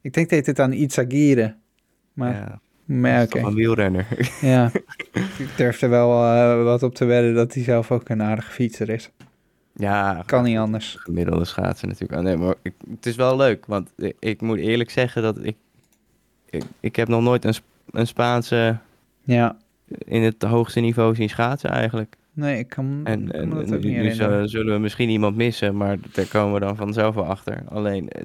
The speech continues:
Speaker 2: hij doet het best aardig. Ik bedoel, het, hij is nog niet top, maar hij is,
Speaker 1: Ja.
Speaker 2: eh, ook nog maar eenentwintig jaar oud. Dus,
Speaker 1: Ja,
Speaker 2: eh,
Speaker 1: leuk.
Speaker 2: eh, hij is, hij is morgen... Nee, wanneer is hij ja-, hij is zondagjarig. Wordt hij
Speaker 1: Oké.
Speaker 2: tweeëntwintig. Nou,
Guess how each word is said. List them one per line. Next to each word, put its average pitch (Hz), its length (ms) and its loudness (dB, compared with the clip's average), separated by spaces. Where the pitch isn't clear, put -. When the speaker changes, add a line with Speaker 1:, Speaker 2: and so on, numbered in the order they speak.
Speaker 2:
hij 107 180 -6
doet 123 160 -6
het 107 280 -10
best 117 360 -2
aardig. 113 480 -4
Ik 110 80 -12
bedoel, 107 180 -4
het, 104 220 -6
hij 101 120 -4
is 107 100 -8
nog 110 140 -6
niet 107 200 -6
top, 110 300 0
maar 98 320 -6
hij 107 240 -4
is, - 240 -10
Speaker 1:
Ja. 117 340 2
Speaker 2:
eh, 98 180 -4
ook 107 140 0
nog 107 140 -2
maar 107 120 -2
eenentwintig 98 480 -2
jaar 82 200 -2
oud. 98 320 -4
Dus, 95 260 -2
Speaker 1:
Ja, - 140 0
Speaker 2:
eh, 95 60 2
Speaker 1:
leuk. 120 340 2
Speaker 2:
eh, - 80 -12
hij 110 180 0
is, - 260 -6
hij 113 160 -4
is 117 80 -6
morgen... 123 540 -2
Nee, 139 260 -4
wanneer 135 180 0
is 131 100 -8
hij 135 80 -2
ja-, 131 180 0
hij 127 120 0
is 120 100 -4
zondagjarig. 107 840 -4
Wordt 107 180 -8
hij 113 100 -4
Speaker 1:
Oké. 143 80 0
Speaker 2:
tweeëntwintig. 87 840 -6
Nou, 98 300 -4